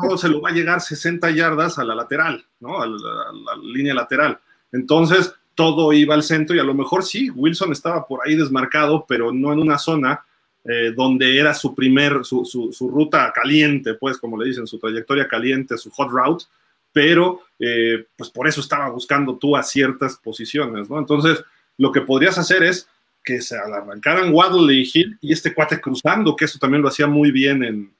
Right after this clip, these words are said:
en Dallas, ¿no? Y van a dejar un espacio enorme en la zona de linebackers que podría explotar un Cedric Wilson. Ni se diga pases, este, screens, que obviamente los hace mejor Tyreek por su habilidad, pero como Tyreek y,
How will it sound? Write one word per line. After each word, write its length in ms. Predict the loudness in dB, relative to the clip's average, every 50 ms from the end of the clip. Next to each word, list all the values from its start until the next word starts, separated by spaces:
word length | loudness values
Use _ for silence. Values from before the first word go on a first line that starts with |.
| _ _ _
en 160 | -20 -12 -4
Dallas, 400 | -2 0 0 0 0 -2 -2 -4
¿no? 140 | -4 -2 -2
Y 180 | -2 -2 -4 -8 -14 -20 -20 _ _ _
van 200 | 0 2 2 2
a 60 | 2
dejar 260 | 2 2 2 2 2
un 120 | 2 2
espacio 480 | 0 0 -4 -2 -2 -2 0 0 -2 -2
enorme 340 | -2 -2 -2 -2 -2 -2 -2
en 60 | -2
la 80 | -4 -4
zona 180 | -4 -4 -4 -2
de 60 | -2
linebackers 640 | -2 -4 -2 0 -2 -2 0 0 -2 -2 -2 -6 _ _ _ _ _ _
que 140 | -2 -2 0
podría 460 | 0 0 0 0 2 2 2 0 0
explotar 500 | -2 -6 -8 -8 -10 -6 -2 0 0 0
un 100 | 0 -2
Cedric 360 | -2 -2 -2 -2 -2 -2 0
Wilson. 420 | 2 2 2 2 2 -2 -4 -6 -8 _ _ _ _ _ 2
Ni 180 | 4 6 6
se 160 | 6 4 2 4
diga 340 | 4 4 4 2 0 -2 -2
pases, 540 | -2 -2 -2 -2 -4 -6 -6 -8 -10 -10 -10
este, 280 | -10 -12 -12 -12 -12
screens, 580 | -12 -6 -2 0 0 0 0 -2 -4 -6 -10 -16 _ _ _ _ _ _ _
que 80 | -2
obviamente 380 | 0 2 2 2 2 2 0 0
los 140 | 0 0 -2
hace 180 | -2 0 0
mejor 300 | -2 -2 -2 -2 -2 0
Tyreek 360 | 0 0 2 2 0 0 -2
por 160 | -6 -8 -8 -6
su 100 | -6 -6
habilidad, 420 | -4 -2 0 0 0 -2 -4 -6 -12 _ _ _ _ _ _ _
pero 420 | 2 4 4 4 4 2 0 -2
como 280 | -2 -2 -2 0 -2 -2
Tyreek 420 | -2 -2 -2 0 0 -2 -2 -4 -6
y, 80 | -10